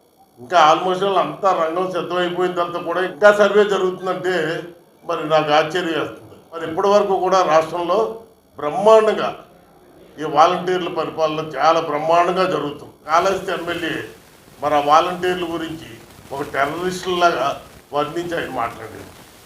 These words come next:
మరి ఎందుకు అలా మాట్లాడుతున్నారో నాకైతే అర్థం అవ్వట్లేదు. ఇలాగైతే ఓట్లు వస్తాయని అనుకుంటున్నారో మరి ఏంటో తెలియదు. ఇవాళ ఆ విధంగా ఇచ్చే పెన్షన్లని ఎట్టి పరిస్థితుల్లోనూ పెన్షన్లు వాలంటీర్లు ఇవ్వకూడదనే ఉద్దేశంలో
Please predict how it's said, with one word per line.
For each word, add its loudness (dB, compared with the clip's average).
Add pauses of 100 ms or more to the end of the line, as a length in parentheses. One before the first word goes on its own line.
(300)
మరి -4
ఎందుకు 4
అలా 6
మాట్లాడుతున్నారో 0
నాకైతే -2
అర్థం 2
అవ్వట్లేదు. -6
ఇలాగైతే -4
ఓట్లు -6
వస్తాయని -6
అనుకుంటున్నారో -8
మరి -4
ఏంటో -8
తెలియదు. -16 (880)
ఇవాళ 6 (540)
ఆ 0
విధంగా -4
ఇచ్చే -6
పెన్షన్లని -2 (480)
ఎట్టి -8
పరిస్థితుల్లోనూ -2
పెన్షన్లు -4
వాలంటీర్లు 0
ఇవ్వకూడదనే -2
ఉద్దేశంలో -4